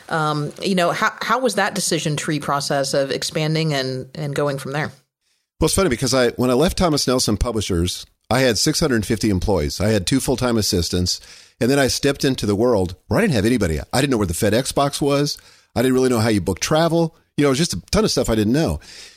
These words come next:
Speaker 2: And I started getting frustrated with all that stuff. And I thought, "Okay, look, you know, I hate to take on the overhead of hiring somebody, but I'm drowning." And so I said, "I'm gonna stick my toe in the water."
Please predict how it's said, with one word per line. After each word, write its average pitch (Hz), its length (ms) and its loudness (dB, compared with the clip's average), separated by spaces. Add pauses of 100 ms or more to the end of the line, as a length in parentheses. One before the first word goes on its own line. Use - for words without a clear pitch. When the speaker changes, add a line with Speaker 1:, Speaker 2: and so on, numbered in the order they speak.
(160)
Speaker 2:
And 151 80 4
I - 20 4
started 240 300 0
getting 151 180 2
frustrated 110 880 0
with 107 140 0
all 120 140 2
that 101 180 2
stuff. 143 240 0
And 117 100 0
I - 20 0
thought, 113 320 -2
"Okay, 123 280 0
look, 90 300 -2 (200)
you 135 80 0
know, 143 140 0
I 131 80 -2
hate 180 180 0
to - 60 -6
take - 340 -4
on 131 300 0 (260)
the 123 180 0
overhead 135 520 2
of 98 100 0
hiring 139 400 2
somebody, 98 560 0 (420)
but 127 200 -2
I'm 131 140 0
drowning." 127 480 2 (560)
And 127 160 2
so 135 180 2
I 123 60 4
said, 123 180 2
"I'm 123 80 2
gonna 156 180 2
stick - 280 -2
my 113 100 2
toe 147 240 0
in 143 60 2
the 131 60 2
water." 90 400 2